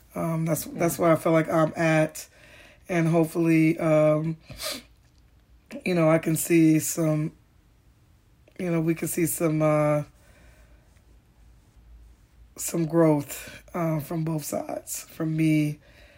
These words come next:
Speaker 1: being able to not freak out from the covid emails and have a lot of
Speaker 2: Mm-hmm.
Speaker 1: anxiety when I have to, um, teach, uh, remote students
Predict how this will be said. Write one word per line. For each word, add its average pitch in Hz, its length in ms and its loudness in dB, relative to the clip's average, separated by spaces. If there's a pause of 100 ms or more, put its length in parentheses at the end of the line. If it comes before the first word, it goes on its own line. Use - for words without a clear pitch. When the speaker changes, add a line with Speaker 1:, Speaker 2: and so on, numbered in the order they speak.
(180)
Speaker 1:
being 160 240 4
able 151 360 2
to 151 560 -2 (380)
not 160 260 2
freak 170 260 0
out 160 200 6
from 156 260 2
the 156 100 0
covid 160 380 0
emails 151 800 0 (640)
and 156 160 -2
have 156 220 6
a 160 40 4
lot 156 140 8
of 156 120 6
Speaker 2:
Mm-hmm. 165 40 2
Speaker 1:
anxiety 151 920 2 (560)
when 165 120 0
I 160 80 4
have 156 260 4
to, 156 320 2
um, 151 480 2 (120)
teach, - 640 -4 (920)
uh, 165 540 0 (380)
remote 156 840 0 (540)
students 160 840 -2